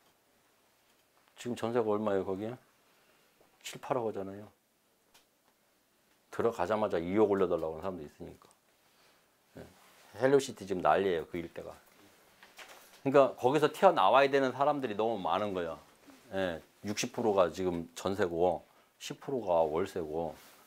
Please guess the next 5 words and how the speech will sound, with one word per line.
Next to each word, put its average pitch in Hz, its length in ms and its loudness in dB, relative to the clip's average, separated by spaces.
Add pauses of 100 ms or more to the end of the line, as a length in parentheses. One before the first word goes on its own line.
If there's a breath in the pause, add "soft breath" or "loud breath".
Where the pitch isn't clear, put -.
(340 soft breath)
나머지가 87 680 2 (540)
저기예요. 85 580 -6 (200)
주인들이 95 480 -2
사는 107 280 -6
집들인데 82 680 -6